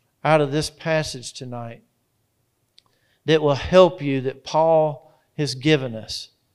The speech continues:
And the first thing is this. Let me read the scripture first. Philippians one, nine through eleven says this. He says, "And this is my prayer, that your love may abound more and more in knowledge and depth of insight." Listen,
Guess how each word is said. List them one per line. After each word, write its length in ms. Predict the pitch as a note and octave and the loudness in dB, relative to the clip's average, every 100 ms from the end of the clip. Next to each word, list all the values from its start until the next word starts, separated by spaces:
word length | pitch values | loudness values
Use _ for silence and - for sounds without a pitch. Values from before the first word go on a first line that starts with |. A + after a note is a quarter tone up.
| _ _ _ - | _ _ _ -8
And 140 | C#3+ | -6
the 40 | |
first 400 | C#3+ - A3 - | -4 0 0 0
thing 220 | - E3 D3+ | -6 -6 -6
is 140 | C3 | -4
this. 280 | C3 B2 - | -4 -4 -4
Let 120 | E3+ | -4
me 80 | F3+ | -2
read 220 | D#3+ D#3 | -2 -2
the 60 | B2+ | -4
scripture 420 | - D3 C#3 B2 | -6 -4 -4 -8
first. 320 | - B2+ - | -6 -6 -6
Philippians 540 | C#3 F3 F3+ E3 D3 | -2 -2 -2 -6 -8
one, 400 | C#3 D3+ E3 E3 | -6 -2 -2 -2
nine 260 | D3 D3+ D#3 | -2 -2 -4
through 180 | D3+ D3 | -4 -2
eleven 360 | C#3 C3+ B2 | 0 -2 -2
says 320 | A#2 C3 B2 A#2 | -8 -6 -6 -6
this. 320 | A#2+ G#2+ - _ _ _ - | -8 -8 -12 _ _ _ -8
He 120 | D3+ | -6
says, 320 | - D3 B2 | -2 -2 -2
"And 140 | C3 | -6
this 240 | C3 E3+ - | -2 -2 -2
is 160 | F#3 | -6
my 140 | F#3 F#3 | -6 -6
prayer, 520 | - - B2+ A2+ A2+ _ _ _ _ - | -8 -8 -8 -8 -14 _ _ _ _ -4
that 180 | D3 D#3 | -4 0
your 160 | D3+ | 2
love 560 | D3+ C#3+ D3+ F3+ F#3+ E3 | 2 6 6 8 6 2
may 180 | D#3+ C#3+ | -4 -2
abound 540 | C3 C#3 C3+ B2 B2 | -2 -2 -2 -4 -6
more 500 | B2+ D3+ F3+ F#3+ G3 - | -2 2 2 2 0 -2
and 220 | F#3 F3 | -8 -6
more 360 | D#3 C3+ A#2+ B2 | -2 0 0 -2
in 340 | - B2+ B2 | -6 -10 -8
knowledge 680 | B2+ C#3+ D#3 E3 E3+ E3+ - _ _ _ | -4 0 2 2 -2 -8 -18 _ _ _
and 220 | C#3 B2 | -12 -10
depth 360 | G#2+ C3+ C#3 C3+ | -2 0 0 -4
of 120 | B2+ | -10
insight." 540 | B2+ B2+ - B2 A2+ - _ _ | -8 -10 -8 -6 -6 -10 _ _
Listen, 360 | D#3 D#3 D3 | -4 -2 -4